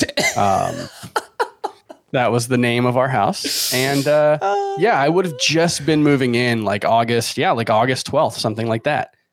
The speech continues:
Speaker 1: We would have just been getting settled in at the Bone Dome.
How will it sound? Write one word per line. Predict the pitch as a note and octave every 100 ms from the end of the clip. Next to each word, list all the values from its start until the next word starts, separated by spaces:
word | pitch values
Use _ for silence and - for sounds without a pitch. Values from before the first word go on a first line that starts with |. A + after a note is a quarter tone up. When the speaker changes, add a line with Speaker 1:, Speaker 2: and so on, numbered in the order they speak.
| _ G#2+
Speaker 1:
We | A2+
would | A#2
have | B2 A2+
just | - C3+ C3+ C#3 -
been | B2+ B2+ B2 - _ _ _ _
getting | - C3+ B2+
settled | A#2+ C#3 C3+ B2+
in | B2
at | B2
the |
Bone | A#2+ C3 A#2+
Dome. | C#2 C2+